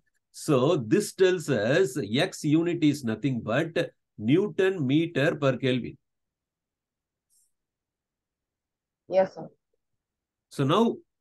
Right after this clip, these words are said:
Speaker 1: think about it. What is this going on? What is this? Newton meter, Nu-, Newton meter alone.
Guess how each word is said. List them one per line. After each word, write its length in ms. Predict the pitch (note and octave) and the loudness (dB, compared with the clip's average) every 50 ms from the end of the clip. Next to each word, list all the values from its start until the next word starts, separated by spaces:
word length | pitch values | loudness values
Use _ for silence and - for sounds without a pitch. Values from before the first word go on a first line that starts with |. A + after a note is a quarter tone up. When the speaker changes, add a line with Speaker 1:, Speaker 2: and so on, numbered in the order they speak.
| _ _ - | _ _ -2
Speaker 1:
think 180 | G3+ B3 C4+ | -2 0 0
about 320 | - C#4+ A#3+ A#3+ G#3 - - | 0 2 4 4 4 4 2
it. 160 | G#2+ G2 - | 0 -2 -2
What 220 | A2+ B2+ F3 F#3+ | -2 -2 0 2
is 120 | A#3 A3 E3 | 0 0 0
this 220 | D#3+ F#3 F#3+ F#3 | 0 -2 -2 0
going 340 | D3+ C#3+ D#3+ E3+ E3+ E3 D3+ | 0 0 2 2 2 0 0
on? 200 | B2+ G#2+ G2 - _ _ _ _ _ _ _ _ _ _ _ | -2 -4 -4 -8 _ _ _ _ _ _ _ _ _ _ _
What 280 | A2 B2 G3 A3+ A3 | -4 -2 -2 0 0
is 140 | B3+ A#3+ A3+ - | -2 -2 -4 -2
this? 440 | C3 C#3+ A3 E3 A#2 - - - _ - - | 0 2 2 2 2 0 -8 -16 _ -10 -4
Newton 420 | C3 D3 G#3+ A3+ A3+ A3 G#3 F#3+ | 0 0 0 2 2 0 0 0
meter, 440 | E3 E3+ G3 F3+ D#3 G3 F#3 D#3+ - - | 0 -4 -4 -4 -4 -4 -4 -4 -6 -8
Nu-, 360 | C#3+ C#3 D3 E3+ F#3 F#3+ - | -6 -2 -2 0 0 -2 -2
Newton 600 | - C#3 D3 F3+ G#3+ G#3+ - - G3+ G3+ G3+ - A2+ | -2 -2 0 0 0 -2 -4 -4 -4 -4 -4 -8 -8
meter 400 | C#3+ C3+ D#3 F3+ F3+ E3 F3+ D3 | -4 -4 -2 -2 -2 -2 0 2
alone. 400 | C#3 C3 D3 E3+ D#3 G#2+ D#2 - | 2 2 2 2 2 0 -4 -8